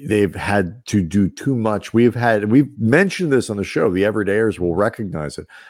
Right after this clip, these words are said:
We have mentioned too many times, um, the problem with noting how remarkable it is LeBron is doing all this stuff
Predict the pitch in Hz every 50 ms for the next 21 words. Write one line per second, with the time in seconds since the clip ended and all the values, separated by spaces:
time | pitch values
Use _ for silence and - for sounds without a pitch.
0 | - _ - 135 143 139 127 113 120 120 135 151 156 147 - 135 117 107 107 117
1 | - - 147 147 143 127 120 101 - - 117 120 113 98 82 73 71 80 - -
2 | - _ _ - - _ _ _ _ _ _ _ _ - 104 101 98 95 92 98
3 | 139 - 98 98 107 98 - - - - - - 139 139 120 120 135 117 127 120
4 | 113 104 98 95 95 98 92 - 92 87 87 90 98 107 113 110 104 101 98 92
5 | 90 87 87 - - 87 101 107 90 98 95 90 90 92 98 101 - 101 98 95
6 | 92 90 85 87 87 80 - 82 85 76 - 85 82 82 85 82 80 80 - -
7 | 98 90 87 85 85 82 80 78 69 - 78 78 - - - - - - - -
8 | 82 - - - - -